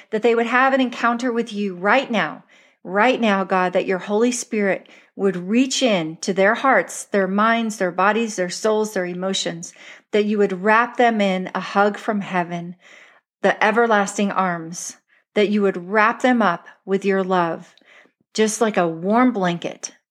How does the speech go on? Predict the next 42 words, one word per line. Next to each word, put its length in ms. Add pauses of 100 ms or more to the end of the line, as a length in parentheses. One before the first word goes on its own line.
that 140
they 120
would 180
even 300
feel 220
this 240
love 260
right 260
now, 200
that 180
I 200
would 180
feel 220
this 240
love 200
right 220
now. 300 (720)
God, 300
the 120
love 440
of 180
Jesus 320
Christ 420
is 160
so 240
great 420
that 140
the 80
word 340
says 280
we 100
even 220
have 160
to 60
pray 300
to 100
understand 600
it. 140
Lord, 220
your 120
word 340
says 520